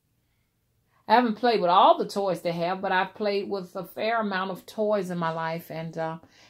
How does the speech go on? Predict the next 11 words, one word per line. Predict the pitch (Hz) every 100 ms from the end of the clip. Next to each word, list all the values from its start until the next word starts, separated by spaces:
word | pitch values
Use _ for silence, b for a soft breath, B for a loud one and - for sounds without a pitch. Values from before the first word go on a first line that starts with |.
| b
at | 185
this | 220 220
point, | - 277 233 202
I'm | 196
a | 180
grown | 185 180 170 170 170
woman, | 185 180 156 143
a | 143
grown-ass | 160 185 214 220 214 185 180 175 -
woman, | 180 170 160 156
honey. | 160 156 151 143